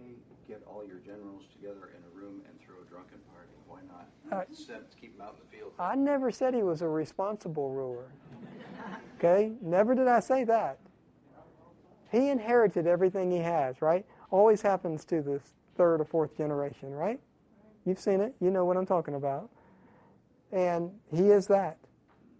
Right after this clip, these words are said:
Speaker 2: He's irresponsible in his leadership. And so he gets killed, he gets taken over and killed.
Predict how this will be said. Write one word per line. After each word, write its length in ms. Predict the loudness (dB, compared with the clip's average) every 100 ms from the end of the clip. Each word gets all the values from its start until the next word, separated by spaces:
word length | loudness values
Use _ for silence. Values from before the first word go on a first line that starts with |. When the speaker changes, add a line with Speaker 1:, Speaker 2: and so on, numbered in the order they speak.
| _ -4
Speaker 2:
He's 160 | 0
irresponsible 920 | 4 6 4 2 0 0 -2 -6 -8 _ _ _ _ -4
in 140 | -2 0
his 180 | -2
leadership. 540 | -2 -2 -2 -6 -10 -12 -20 -20 _ _ _ _ _ _ _ _ _ _ _ _ _ _ -4
And 160 | -2
so 400 | 2 2 2 0 -8 _ -4
he 80 | 2
gets 320 | 2 0 -12
killed, 520 | 0 4 6 4 0
he 80 | 2
gets 180 | 2 2
taken 300 | 2 2 4
over 260 | 4 2
and 140 | -2 0
killed. 340 | 0 0 -2